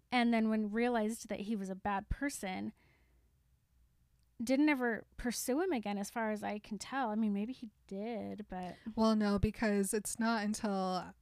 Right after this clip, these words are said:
Speaker 2: later on that they have their big duel.
Speaker 1: Mm.
Speaker 2: I think that's the next time Dumbledore has any contact with him, is to stop him.
Speaker 1: Right.
Speaker 2: So.
Speaker 1: So basically he lost kind of, like,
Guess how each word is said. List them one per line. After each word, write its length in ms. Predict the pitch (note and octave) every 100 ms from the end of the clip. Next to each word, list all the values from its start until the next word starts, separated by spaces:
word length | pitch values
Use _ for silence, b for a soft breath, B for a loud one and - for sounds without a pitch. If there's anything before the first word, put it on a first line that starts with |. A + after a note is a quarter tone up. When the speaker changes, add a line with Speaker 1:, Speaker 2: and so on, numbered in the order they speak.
| _
Speaker 2:
later 560 | G#3+ G3 F#3 G3+ G3+ F#3+
on 380 | F#3 F#3 G3+ B3+
that 160 | A3+ G3
they 80 |
have 220 | F#3 F3+ E3+
their 120 | F3+
big 240 | E3 F3+
duel. 460 | F3 D#3+ D#3+ F3+ G#3 b b b _ _ _ A3
Speaker 1:
Mm. 400 | G#3+ G#3+ G#3 G#3
Speaker 2:
I 80 | G#3
think 180 | A#3+ A3
that's 220 | G3 -
the 160 | G3 F3
next 280 | D#3+ -
time 300 | - F3 F3
Dumbledore 420 | F3 E3 E3 E3 F3+
has 180 | F3
any 160 | E3 F3
contact 420 | - E3+ - G3
with 120 | G3 G3
him, 120 | F#3+
is 140 | F#3
to 100 | -
stop 360 | - - D#3 D#3
him. 380 | F#3 F#3+ A3+ A3+ _
Speaker 1:
Right. 380 | G#3+ G3+ F#3+ F#3+ -
Speaker 2:
So. 300 | - - F#3+ A3
Speaker 1:
So 180 | B3+ B3
basically 560 | C4+ C#4 D#4 - B3+
he 440 | A#3 B3+ A3+ G#3 G3+ -
lost 600 | A3+ G3+ G3+ - - - - -
kind 300 | - A#3 C4+
of, 140 | C4+
like, 440 | G3+ F3+ G3 -